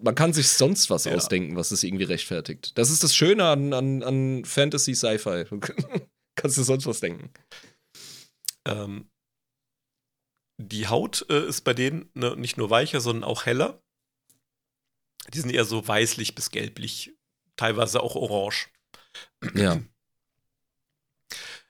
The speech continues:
Speaker 2: Ähm, und was die auch natürlich nicht haben, sind die sichtbaren Nasen. Die haben auch diesen, diesen Lappen drüber.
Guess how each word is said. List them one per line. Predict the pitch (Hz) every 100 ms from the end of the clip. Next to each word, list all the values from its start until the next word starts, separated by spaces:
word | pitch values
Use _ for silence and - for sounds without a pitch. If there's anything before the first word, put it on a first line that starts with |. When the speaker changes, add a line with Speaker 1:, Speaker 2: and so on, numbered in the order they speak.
| _ -
Speaker 2:
Ähm, | 120 110 107 110 113 _ _ _ _ -
und | - 127 - - -
was | 110 107
die | 131
auch | 131 123
natürlich | 127 127 120 -
nicht | 123 -
haben, | 120 123 120
sind | 110 101
die | 110
sichtbaren | 104 113 - 110 101
Nasen. | 127 165 147
Die | 123
haben | 117
auch | 117
diesen, | - 101 101 92 -
diesen | 98 98
Lappen | - 92 - 98
drüber. | - 110 - 117